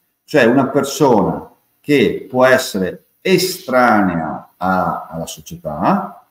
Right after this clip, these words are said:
e però vota, però vota nel consiglio di amministrazione al pari degli altri,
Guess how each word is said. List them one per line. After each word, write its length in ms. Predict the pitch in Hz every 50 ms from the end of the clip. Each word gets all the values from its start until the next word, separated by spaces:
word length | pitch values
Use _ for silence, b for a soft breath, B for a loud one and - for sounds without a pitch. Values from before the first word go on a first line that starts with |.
| _ _ _ _ _ _ _ _ _ _ _ _ _ _ _ _ _ _ _ _ _ _ _ -
e 80 | 110 104
però 300 | - 143 131 131 131 -
vota, 480 | 113 147 127 104 - - 139 147 -
però 260 | - - 98 101 98 98
vota 360 | 101 117 120 120 113 120 107
nel 160 | 101 98 95
consiglio 300 | 92 98 95 95 110 107
di 80 | 101 101
amministrazione 480 | 95 98 98 - - 120 110 101 92 -
al 180 | - 95 -
pari 220 | - 110 107 104 98
degli 200 | 107 127 120 107
altri, 680 | 98 90 85 85 85 - 147 175 190 185 - - -